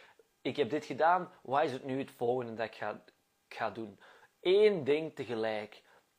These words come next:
Eén ding doen, daar al uw focus, al uw energie in steken en dan pas verder gaan naar de volgende. En wat kan dat nu zijn? Die taak, die handeling, eh, whatever.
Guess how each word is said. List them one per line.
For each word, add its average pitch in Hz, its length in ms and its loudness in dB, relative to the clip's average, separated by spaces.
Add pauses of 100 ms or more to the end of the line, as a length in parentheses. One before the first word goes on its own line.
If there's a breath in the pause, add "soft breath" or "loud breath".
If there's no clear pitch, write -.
Eén 202 300 4
ding 220 220 0
doen, 190 300 2
daar 151 340 6
al 180 180 2
uw 185 140 -6
focus, 170 680 -2
al 170 200 6
uw 180 80 -2
energie 147 420 -4
in 160 140 -6
steken 156 440 -8
en 120 220 -8
dan 123 260 0
pas 135 200 -2
verder 123 280 -4
gaan 113 180 -4
naar 110 160 -8
de 110 80 -12
volgende. 110 480 -6 (400 loud breath)
En 131 160 -2
wat 190 180 4
kan 185 160 2
dat 170 140 -2
nu 147 120 -4
zijn? 175 440 -4 (680)
Die 127 220 -8
taak, 160 280 4
die 127 140 -4
handeling, 143 500 2
eh, 117 260 -2 (120)
whatever. 156 480 -2